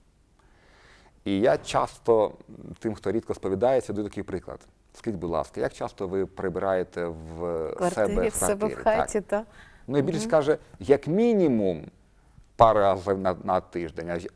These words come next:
Speaker 1: а жін-, багато жінок каже, «Ну, кожен день, ну, як же ж там не прибирати?» Кажу, а до сповіді ви приходите, наприклад, раз на рік. То що, ваша душа в триста шістдесят п'ять разів гірша, ніж ваш дім?
Speaker 2: Цікаве порівняння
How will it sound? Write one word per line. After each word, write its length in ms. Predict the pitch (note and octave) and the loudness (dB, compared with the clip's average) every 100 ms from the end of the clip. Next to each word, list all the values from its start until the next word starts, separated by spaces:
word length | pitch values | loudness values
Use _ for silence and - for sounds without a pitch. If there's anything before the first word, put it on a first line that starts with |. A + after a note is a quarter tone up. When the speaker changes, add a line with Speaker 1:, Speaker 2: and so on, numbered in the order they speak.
| - | 4
Speaker 1:
а 200 | G2+ G2 | 4 4
жін-, 340 | F2+ G#2+ G2+ | 0 -4 -4
багато 260 | F#2+ G#2+ A2+ | -2 0 0
жінок 200 | A2 - | -4 -4
каже, 180 | A2+ G2 | -4 -4
«Ну, 140 | A2+ - | -4 2
кожен 300 | D#3+ D#3 D4 | 2 4 2
день, 380 | F#4+ E4 F2+ F2+ | 2 2 0 0
ну, 80 | |
як 160 | G2 F#2 | 2 2
же 100 | D#2+ | 0
ж 100 | - | -10
там 260 | E2 D#2+ F2 | -8 -6 -4
не 120 | F2+ | -2
прибирати?» 520 | F#2+ F#2 D#2 A#1+ - - _ _ - - - | -2 -2 -4 -6 -10 -20 _ _ -20 -20 -18
Кажу, 180 | F2 F2+ - _ _ _ _ _ _ | -14 -14 -16 _ _ _ _ _ _
а 100 | E2 | -14
до 140 | - | -12
сповіді 360 | - A#2 D3 C3 | -4 2 2 2
ви 120 | A2 | 0
приходите, 600 | G#2 - A#2+ A#2 A#2 G#2 - _ _ | -2 -4 -6 -2 0 0 -2 _ _
наприклад, 520 | - - F2+ E2+ - - | -16 -12 -6 -6 -6 -6
раз 260 | F2+ F#2+ - | 2 2 2
на 100 | F2 | -6
рік. 180 | E2 - | -10 -8
То 100 | G2 | -8
що, 120 | - D2+ | -6 0
ваша 460 | F#2+ G#2 - G2 | 2 2 4 2
душа 420 | F2+ G2+ - A#2 | 2 -2 0 2
в 120 | G#2+ - | 2 0
триста 480 | - A2 - G#2 | -6 -4 0 0
шістдесят 240 | F#2+ G#2 F#2+ | 0 -4 -2
п'ять 280 | G#2 G2 G2+ | 0 0 0
разів 380 | G2+ F#2+ G#2+ G2 | 0 2 0 -2
гірша, 400 | F#2 A#2 - G2+ | -2 0 0 -4
ніж 220 | G#2 G2+ | -4 0
ваш 300 | G2 G#2 F#2+ | 2 2 0
дім? 340 | G2+ A#2+ D3 D3 - - F#3 | -8 -8 -10 -12 -20 -20 -20
Speaker 2:
Цікаве 420 | - - G3+ F#3+ | -8 -6 -4 -6
порівняння 640 | F#3+ G3+ G3+ G3+ F#3+ F#3 | -10 -10 -8 -8 -8 -10